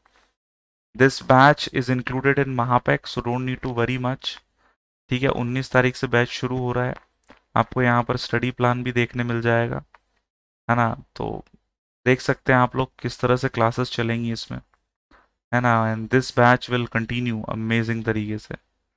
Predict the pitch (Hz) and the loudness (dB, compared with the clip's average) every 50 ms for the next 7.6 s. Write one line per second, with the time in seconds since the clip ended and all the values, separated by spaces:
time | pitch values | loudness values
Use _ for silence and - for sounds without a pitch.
0 | _ _ _ _ _ _ _ _ _ - - - - - - - _ _ _ _ | _ _ _ _ _ _ _ _ _ -14 -10 -8 -8 -8 -10 -12 _ _ _ _
1 | _ _ 113 113 127 127 - - 143 156 165 175 170 151 135 123 127 120 123 123 | _ _ 2 4 4 4 6 4 4 4 4 4 4 4 4 4 4 2 0 -2
2 | - 123 - - 127 131 139 143 139 127 127 127 123 117 117 117 117 120 120 - | -2 -2 -2 0 -2 0 0 0 0 0 0 0 -2 -2 -2 -4 -4 -4 -4 -4
3 | 123 - - 113 110 117 120 135 - _ _ _ _ _ _ _ _ _ _ _ | -6 -4 -2 -2 -2 -2 -6 -8 -10 _ _ _ _ _ _ _ _ _ _ _
4 | _ _ _ _ _ _ - 123 - 143 135 - 139 131 135 131 135 131 - - | _ _ _ _ _ _ -10 -4 -4 -2 2 2 2 2 2 2 0 0 2 0
5 | 135 123 117 117 - - 123 127 127 131 127 127 127 123 120 123 123 - - _ | -2 0 -2 -2 -4 -2 -2 -2 -2 0 0 0 -2 0 -2 -4 -4 -6 -8 _
6 | - 120 - 127 123 - 123 120 123 120 120 120 117 123 127 123 - - _ _ | -8 -6 -4 -4 -2 0 0 -2 -2 -4 -4 -4 -2 0 -2 -2 -4 -8 _ _
7 | _ _ _ _ _ _ _ _ 117 117 117 113 | _ _ _ _ _ _ _ _ -2 -2 0 -2